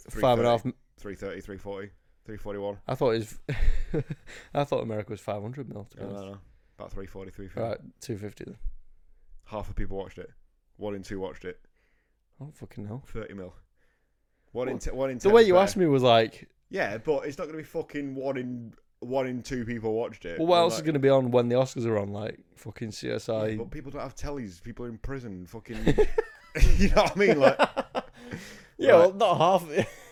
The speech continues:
Speaker 2: <laughs> You know what I mean? You know what I mean?
Speaker 1: You can end the channel.
Speaker 2: Yeah. <laughs> Yeah,
Speaker 1: Yeah.
Speaker 2: it's fucking deactivated now on the
Speaker 1: Yeah.
Speaker 2: screen.
Speaker 1: Deactivated.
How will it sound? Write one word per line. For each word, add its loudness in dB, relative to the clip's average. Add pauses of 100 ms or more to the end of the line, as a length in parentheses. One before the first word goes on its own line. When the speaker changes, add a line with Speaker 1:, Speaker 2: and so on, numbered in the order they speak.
Speaker 2:
<laughs> 4
You 2
know 4
what 0
I 2
mean? -2
You -6
know 0
what -2
I -4
mean? -12 (360)
Speaker 1:
You -8
can -6 (200)
end -2
the -4
channel. -6 (260)
Speaker 2:
Yeah. -2
<laughs> 6 (420)
Yeah, 6
Speaker 1:
Yeah. 6
Speaker 2:
it's -2
fucking -2
deactivated 0
now 0
on -2
the -4
Speaker 1:
Yeah. 0
Speaker 2:
screen. -2 (200)
Speaker 1:
Deactivated. 8